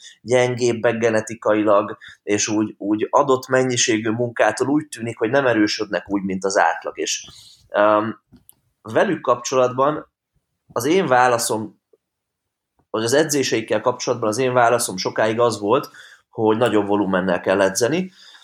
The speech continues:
és ez nagyon sokszor be is jött. Tehát azok az emberek, akik, ö,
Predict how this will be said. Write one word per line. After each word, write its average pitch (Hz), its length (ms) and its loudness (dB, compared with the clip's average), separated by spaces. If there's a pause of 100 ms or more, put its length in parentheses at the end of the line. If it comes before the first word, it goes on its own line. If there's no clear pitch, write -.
(340)
és 107 300 2
ez 131 120 0
nagyon 147 220 0
sokszor 127 400 0
be 113 80 4
is 101 260 0
jött. 92 180 -2
Tehát 104 200 2
azok 151 240 0
az 113 100 0
emberek, 123 380 2
akik, - 340 -6 (640)
ö, 104 360 2